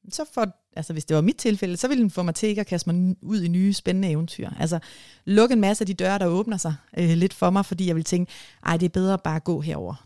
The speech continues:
Det er mere safe." Øh, så, så der vil være en masse ting, jeg vil gå glip af, hvis jeg fulgte dens råd og vejledning.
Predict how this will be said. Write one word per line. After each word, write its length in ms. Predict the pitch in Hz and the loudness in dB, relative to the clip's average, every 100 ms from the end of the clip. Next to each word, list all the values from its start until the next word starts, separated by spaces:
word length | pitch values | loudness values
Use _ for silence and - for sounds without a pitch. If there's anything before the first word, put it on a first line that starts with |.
| - | -4
Det 60 | 202 | 0
er 40 | |
mere 200 | 185 170 | 2 2
safe." 440 | - 151 143 - _ _ _ _ - | 0 -4 -4 -8 _ _ _ _ -6
Øh, 280 | 185 175 170 | 0 2 2
så, 140 | 208 - | -2 -2
så 120 | 202 | 0
der 80 | 185 | 2
vil 100 | 180 | 2
være 80 | 170 | 2
en 60 | |
masse 180 | 170 - | 2 0
ting, 100 | 254 | 0
jeg 80 | 196 | 0
vil 80 | 165 | 0
gå 80 | |
glip 280 | 160 190 233 | -2 0 0
af, 180 | 233 175 | 0 -2
hvis 160 | 160 170 | -2 0
jeg 80 | 160 | -2
fulgte 340 | - 214 226 | 2 2 4
dens 340 | - 185 - | 0 -2 -2
råd 240 | 170 175 143 | -2 0 0
og 100 | 147 | 0
vejledning. 560 | 151 147 160 135 120 | -2 -2 -4 -4 -10